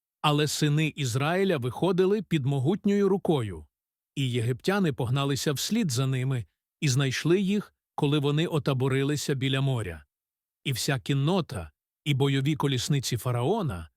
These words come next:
і його військо, і вершники перед поселенням напроти Веелсепфона. Тож фараон наближався,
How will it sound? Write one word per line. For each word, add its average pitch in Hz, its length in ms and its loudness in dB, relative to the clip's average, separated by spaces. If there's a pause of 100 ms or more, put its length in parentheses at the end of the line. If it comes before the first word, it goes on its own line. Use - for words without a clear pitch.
(200)
і 131 100 -4
його 143 240 2
військо, 196 500 -4
і 113 60 -6
вершники 120 680 -2 (340)
перед 127 240 0
поселенням 127 720 -2 (260)
напроти 139 480 0
Веелсепфона. 123 960 -2 (800)
Тож 294 180 0
фараон 220 540 0
наближався, 165 800 0